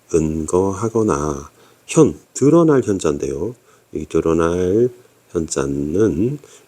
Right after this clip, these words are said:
결국 속세에 진출하는 걸 말합니다. 편의상 선생님이 세모를 칠게요. 또는 도가 어찌 다르리. 리가 나왔네요. 리 뒤에 나오면 물음표 치면 되겠습니다. 그럼 뒤집을까요? 도가 다르다,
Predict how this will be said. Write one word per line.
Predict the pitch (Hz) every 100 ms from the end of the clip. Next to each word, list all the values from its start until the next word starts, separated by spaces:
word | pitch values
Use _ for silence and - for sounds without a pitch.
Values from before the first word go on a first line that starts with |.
| -
결국 | 143 139 135
속세에 | - 190 - 147 87
진출하는 | 92 101 - 101 95 104
걸 | 117
말합니다. | 73 73 78 73 69 78 - -
편의상 | 202 208 160 131 - 69 73
선생님이 | - 82 85 76 82
세모를 | - 87 90 82
칠게요. | - - 78 73 120 170 170 - - - - - - - - _
또는 | - 104 92
도가 | - 78 92 110
어찌 | 95 95 - 107
다르리. | - - 69 87 80 76 76 80 -
리가 | 87 117 160 160 113
나왔네요. | 82 80 82 76 120 160 139 -
리 | 71 76 80
뒤에 | - 76 73
나오면 | 67 78 139 135
물음표 | 104 101 87 -
치면 | - 71 69
되겠습니다. | 67 67 - 60 - - - _ _
그럼 | - 95
뒤집을까요? | 95 107 107 110 110 143 151 _ _ _ _ -
도가 | 64 65 - 117 147 156 _
다르다, | - - 69 - 90